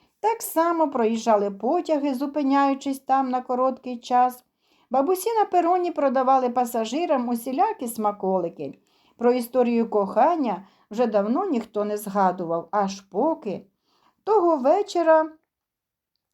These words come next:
Катерина прибирала на пероні, коли вже почало темніти. Холод неабияк дошкуляв їй. Добре, хоч снігу не намело, втішала себе жінка.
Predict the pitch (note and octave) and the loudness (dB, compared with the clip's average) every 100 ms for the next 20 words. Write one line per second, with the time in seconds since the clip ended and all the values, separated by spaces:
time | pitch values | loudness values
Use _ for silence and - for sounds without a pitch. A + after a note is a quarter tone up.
0 | - C#4 C#4 C#4+ E4+ G4 F4 C#4+ A#3+ A3 | -4 0 2 4 2 0 -2 0 0 2
1 | G#3+ B3 B3 C4 C4+ D4 A3+ G#3 F#3+ F3+ | 2 4 2 -2 -2 -2 0 0 -2 -4
2 | - A#3 G#3 G3 G3 F#3+ F#3 - B3+ E4+ | -4 -2 0 0 -2 -4 -8 -2 0 0
3 | B3 A#3 G#3+ F#3 E3 D3+ - - _ _ | -2 -4 -4 -4 -6 -10 -14 -20 _ _
4 | _ _ - G#4 G#4+ G4+ F4+ D#4 D4+ D4 | _ _ -2 2 4 2 2 2 4 2
5 | A4 G4 G#3 F#3+ G3 F#3+ A3 G3 F#3 F3+ | 0 0 -2 -2 -4 -6 -4 0 0 0
6 | F3 F3 D#3+ F#3 F#4 A4 F#4+ F#4 F4+ - | -4 -8 -6 -4 -2 0 0 0 -2 -6
7 | _ - F#4 D4 - - B3+ C4 D4+ C#4+ | _ -2 -2 -2 -8 -6 -2 0 2 2
8 | C#4 C4 C4 B3+ A#3+ B3 A#3+ A#3+ A#3+ A#3 | 0 0 -2 0 2 2 0 -2 -8 -2
9 | A#3+ A3+ A3+ A3+ A3+ G3+ A3 G#3+ G3+ G3 | 0 0 -2 -4 -4 -4 -4 -4 -2 -2
10 | F#3 | -2